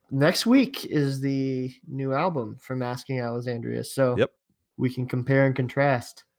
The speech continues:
Speaker 2: We can. We can do a direct <laughs> comparison to The Black
Speaker 1: Yep.
Speaker 2: and see
Speaker 1: Yep.
Speaker 2: how they hold up. So, yeah. Once again, a nothing interview. But that's what clickbait is sometimes, you know?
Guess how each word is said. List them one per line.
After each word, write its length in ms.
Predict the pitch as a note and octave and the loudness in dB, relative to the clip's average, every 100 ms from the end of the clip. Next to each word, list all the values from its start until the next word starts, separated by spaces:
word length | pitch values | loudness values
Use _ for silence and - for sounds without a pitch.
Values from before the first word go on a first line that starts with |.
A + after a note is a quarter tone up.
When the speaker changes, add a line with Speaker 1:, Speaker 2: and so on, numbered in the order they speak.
| _ _ | _ _
Speaker 2:
We 100 | A#2+ | -2
can. 360 | A#2+ C3+ D#3 B2+ | 0 2 2 2
We 100 | A2 | 0
can 160 | A#2+ A#2 | 0 2
do 140 | A#2+ | 4
a 60 | A2+ | 2
direct 320 | A#2 A#2 - | 2 2 0
<laughs> 40 | |
comparison 720 | - A#2+ A#2+ A#2+ - - A#2+ | -4 -2 0 0 -2 -4 -4
to 280 | - B2 A2 - - | -2 0 0 -2 -12
The 220 | G#2+ A2 | -4 -2
Black 300 | G#2 A#2 A2 | 0 2 2
Speaker 1:
Yep. 180 | C#3+ - _ - | -2 -10 _ -8
Speaker 2:
and 260 | G#2+ B2 A2 | -4 -2 -4
see 380 | - B2 A#2 A2+ | -2 2 2 0
Speaker 1:
Yep. 140 | C3+ - _ | -4 -8 _
Speaker 2:
how 220 | - A2+ A2 | 0 2 6
they 360 | A#2 A2 G#2+ _ _ | 4 4 0 _ _
hold 220 | A2+ G#2+ | 0 4
up. 180 | A#2+ - | 4 2
So, 220 | - F#2+ | 0 4
yeah. 220 | A2+ A#2 - _ _ _ - | 6 6 2 _ _ _ 4
Once 200 | E3 D3+ | 4 6
again, 280 | C#3 C3 | 4 6
a 60 | A#2+ | 4
nothing 380 | A#2 A#2+ B2 G#2+ | 4 2 2 0
interview. 480 | G2+ G2 F#2 F#2 F2 _ _ - | 0 0 2 0 -2 _ _ -2
But 80 | C3 | 4
that's 360 | D3+ - - | 4 4 -8
what 300 | C3 C3+ - | 2 0 0
clickbait 480 | - D#3 - G#2+ F#2+ | -2 -2 2 2 2
is 160 | E2 - | 0 -6
sometimes, 460 | E2 F2 D#2+ E2 | -8 -8 -10 -8
you 40 | F2+ | -6
know? 160 | G2 | -6